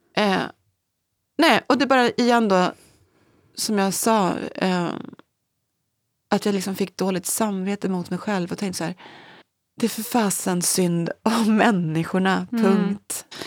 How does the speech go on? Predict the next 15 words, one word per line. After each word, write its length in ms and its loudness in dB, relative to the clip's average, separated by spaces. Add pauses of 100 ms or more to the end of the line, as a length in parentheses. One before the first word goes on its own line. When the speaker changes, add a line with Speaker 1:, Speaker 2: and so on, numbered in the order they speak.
(300)
Speaker 1:
Eh, 460 4 (320)
vi 200 2
är 160 6
alla 280 6
ensamma, 960 2 (360)
oavsett 880 0
om 60 -4
du 60 4
är 40 2
en 60 -2
busschaufför 560 2
eller 120 2
skådis 640 2
eller 220 4
en 300 4